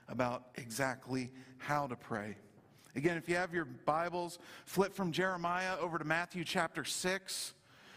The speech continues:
We're gonna tackle verses five through, we'll call it thirteen. We're gonna start with verses five through eight. So this is the words of Jesus. He says, "Hey," sorry, the hay is added by me.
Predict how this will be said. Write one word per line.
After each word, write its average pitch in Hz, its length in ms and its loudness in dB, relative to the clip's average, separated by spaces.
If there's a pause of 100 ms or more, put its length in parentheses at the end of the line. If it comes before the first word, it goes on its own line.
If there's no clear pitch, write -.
(160)
We're 160 140 4
gonna 160 160 0
tackle 160 440 0
verses 151 400 -2
five 165 520 2
through, 147 680 0
we'll 185 120 0
call 190 200 2
it 151 160 -2
thirteen. 185 640 0 (800)
We're 160 80 -2
gonna 156 140 4
start 165 340 0
with 156 120 -4
verses 151 360 0
five 151 340 2
through 139 300 0
eight. 143 220 0 (880)
So - 160 4
this 190 180 2
is 202 120 0
the 185 120 4
words 196 400 0
of 202 80 0
Jesus. 180 400 0
He 160 120 0
says, 190 260 2
"Hey," 214 300 0 (1200)
sorry, 107 200 -2
the 110 80 -2
hay 110 160 -2
is 113 140 -4
added 107 220 -2
by 95 140 -2
me. 104 220 -4